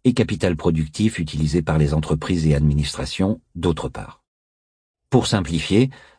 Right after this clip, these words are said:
dans les pays riches des années deux mille dix, chaque habitant gagne en moyenne de l'ordre de trente mille euros de revenus annuels et possède environ cent quatre-vingt mille euros de patrimoine, dont quatre-vingt-dix mille euros sous forme d'immobilier d'habitation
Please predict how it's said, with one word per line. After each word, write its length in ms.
dans 140
les 140
pays 300
riches 260
des 180
années 200
deux 120
mille 220
dix, 340
chaque 300
habitant 420
gagne 280
en 80
moyenne 420
de 80
l'ordre 460
de 320
trente 460
mille 180
euros 280
de 80
revenus 360
annuels 480
et 100
possède 340
environ 560
cent 380
quatre-vingt 420
mille 200
euros 200
de 80
patrimoine, 680
dont 340
quatre-vingt-dix 560
mille 180
euros 220
sous 200
forme 300
d'immobilier 680
d'habitation 800